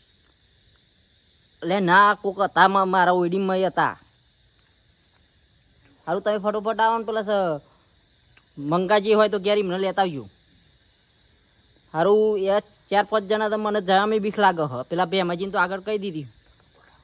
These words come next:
હા એ તો મારા પે-, પેલા,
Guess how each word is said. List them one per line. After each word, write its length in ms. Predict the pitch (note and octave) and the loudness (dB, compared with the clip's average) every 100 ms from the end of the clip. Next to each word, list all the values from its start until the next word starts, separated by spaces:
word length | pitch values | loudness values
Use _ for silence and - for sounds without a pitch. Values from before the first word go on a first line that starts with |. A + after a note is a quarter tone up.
| _ - - - - - - - - - - - - - - - - - - - - - - - - | _ -20 -20 -20 -20 -20 -20 -20 -20 -20 -20 -20 -20 -20 -20 -20 -20 -20 -20 -20 -20 -20 -20 -12 0
હા 140 | G3 | 2
એ 60 | A#3 | 4
તો 120 | A#3+ | 2
મારા 200 | B3 A#3 | 2 2
પે-, 140 | A3+ | 0
પેલા, 280 | A3 A3+ A3+ | 0 2 4